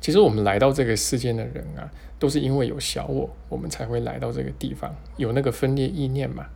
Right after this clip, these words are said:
那既然有小我的话，我们内心深处其实都多多少少有一些这一类的罪疚，要不然我们就不会在这里啦。啊，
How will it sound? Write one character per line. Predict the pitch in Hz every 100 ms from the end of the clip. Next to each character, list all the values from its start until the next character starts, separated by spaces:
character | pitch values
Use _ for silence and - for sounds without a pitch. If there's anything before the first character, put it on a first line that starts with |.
| - - - - - - - - - - - - - -
那 | 156
既 | 160
然 | 143
有 | 113
小 | 101 117
我 | 117
的 | 107
话， | 117
我 | 117 120
们 | 123 127
内 | 127 123
心 | 117
深 | 113 117
处 | 117
其 | 110 120
实 | 113
都 | 113 131 131 135
多 | 139
多 | 135
少 | 131 127
少 | 117 127 120
有 | 131 131
一 |
些 | 135 123 120 - - - -
这 | 147
一 |
类 | 127 117
的 | -
罪 | - 120
疚， | 127 - - - - -
要 | 135
不 |
然 | 131
我 | 120
们 | 131
就 | 131
不 | 123 -
会 | 139 131
在 | 123
这 | - 139
里 | -
啦。 | - - - - - - - - - - - - - - - -
啊， | - -